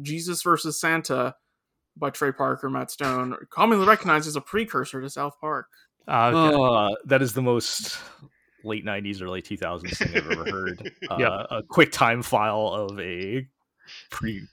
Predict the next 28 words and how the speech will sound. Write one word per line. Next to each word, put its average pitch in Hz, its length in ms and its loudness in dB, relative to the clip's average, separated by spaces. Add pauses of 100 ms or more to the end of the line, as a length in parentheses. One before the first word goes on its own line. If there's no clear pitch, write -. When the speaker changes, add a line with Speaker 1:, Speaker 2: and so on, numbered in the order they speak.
(200)
Speaker 3:
of 95 240 -2
a 92 80 -6
clip - 300 -4
from 87 220 -8
South 87 280 -4
Park, 85 280 -8
yeah. 80 160 -6 (640)
Anyway, 127 640 8 (320)
the 135 80 0
Birdie 180 240 6
Wing 135 460 4 (100)
game 107 420 2
I 98 100 2
wanted 104 200 0
to - 80 -14
talk - 240 -8
about 87 180 -4
a - 40 -4
little 87 140 -6
bit 87 200 -6
that 90 100 -12
came 95 220 -6
out 85 220 -6
last 82 300 -10
week. 104 380 -12 (640)
Um, 92 600 0 (1700)
you 135 160 2
know, 196 460 8